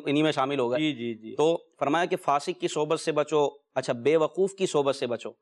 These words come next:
Speaker 2: صحیح۔
Speaker 1: کہ وہ تمہیں نقصان پہنچا دے گا۔
Speaker 2: دنیاوی نقصان تمہیں ہوگا۔
Speaker 1: تمہیں نقصان پہنچا دے گا۔ اور فرمایا کہ اسی طرح فرمایا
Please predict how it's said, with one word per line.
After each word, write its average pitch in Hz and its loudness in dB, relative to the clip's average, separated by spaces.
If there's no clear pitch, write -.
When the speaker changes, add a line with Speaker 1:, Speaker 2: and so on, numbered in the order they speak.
Speaker 2:
صحیح۔ 131 0
Speaker 1:
کہ 139 2
وہ 139 2
تمہیں 165 2
نقصان 135 0
پہنچا 131 -2
دے 113 -8
گا۔ - -2
Speaker 2:
دنیاوی 196 4
نقصان 175 -2
تمہیں 151 -4
ہوگا۔ 139 0
Speaker 1:
تمہیں 165 2
نقصان 143 -2
پہنچا 123 -2
دے 117 -4
گا۔ 107 -10
اور 123 0
فرمایا 147 0
کہ 160 0
اسی 139 0
طرح 147 0
فرمایا 139 0